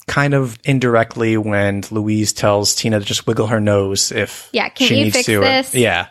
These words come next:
Speaker 2: Also, speaking of movie references, I really think when Tina is, like, sitting on the floor with the spell book and candles surrounding her when Linda smells something burning,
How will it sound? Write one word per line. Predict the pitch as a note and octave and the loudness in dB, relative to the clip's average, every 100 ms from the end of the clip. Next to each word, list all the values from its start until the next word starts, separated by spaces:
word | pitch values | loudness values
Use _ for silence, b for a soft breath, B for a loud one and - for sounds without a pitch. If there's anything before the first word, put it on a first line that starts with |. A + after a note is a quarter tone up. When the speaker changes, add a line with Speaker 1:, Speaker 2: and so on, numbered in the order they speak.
| _ - | _ -4
Speaker 2:
Also, | B3+ C4 D#4 D#4 C#4+ - | -2 -2 -2 -4 -6 -10
speaking | - B3+ A#3+ A#3 G#3+ | -10 -8 -6 -6 -6
of | G3 | -6
movie | G#3 A3 A#3 A3 | -2 0 0 -2
references, | G3+ F3+ - F3+ F#3 F#3 F3 F3 | -2 -2 -4 -10 -4 -2 -2 -2
I | - | -2
really | A3+ A3+ B3+ D4 | 0 2 2 0
think | D#4 D4+ | -2 -2
when | C4+ B3 A3+ G#3 - _ _ _ | 0 2 0 -2 -8 _ _ _
Tina | - A3+ G3 | -4 -2 0
is, | F#3+ F#3 F#3+ | 0 -2 -4
like, | F#3 | -4
sitting | - G3+ F#3 | -2 -2 -2
on | F#3 F3 | -2 -4
the | |
floor | F3+ F#3+ F3+ | -6 -4 -2
with | F3+ F3+ | -2 -6
the | F3+ | -6
spell | - - - E3 F3 | -6 -4 0 0 2
book | F#3+ A3 A#3+ B3 - - B B B B B B _ _ _ - | 2 2 2 0 -6 -20 B B B B B B _ _ _ -2
and | G#3+ G3+ F3+ | -2 -2 -6
candles | - F#3+ F3 F#3 G#3 A#3 B3+ | -6 -4 -2 -2 0 0 -2
surrounding | - B3 B3 A#3+ A#3+ | -2 0 2 2 2
her | B3+ A#3 A3+ | 2 2 2
when | G3+ F#3+ F3+ - | -2 -2 -6 -8
Linda | G3 F#3 F#3 F#3+ F3+ F3+ - - - - - | -4 -2 -2 -2 -2 -6 -10 -20 -20 -20 -12
smells | - E3+ F3+ | -6 -6 -4
something | F#3+ F#3+ F3 | -4 -6 -4
burning, | E3 E3 F#3 G#3 | -2 0 0 -2